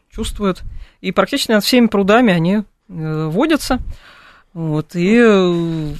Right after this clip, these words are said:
щас можно как раз часто слышать, они уже вернулись,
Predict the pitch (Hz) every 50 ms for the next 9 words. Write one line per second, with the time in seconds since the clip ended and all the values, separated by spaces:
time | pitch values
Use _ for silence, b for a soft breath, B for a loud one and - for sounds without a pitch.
0 | - - - - 208 202 - - 202 196 202 180 190 170 180 165 175 180 - -
1 | - 185 165 - - 170 - - 226 302 285 - - 185 240 247 220 196 170 165
2 | 165 180 185 214 262 349 349 269 - - - - -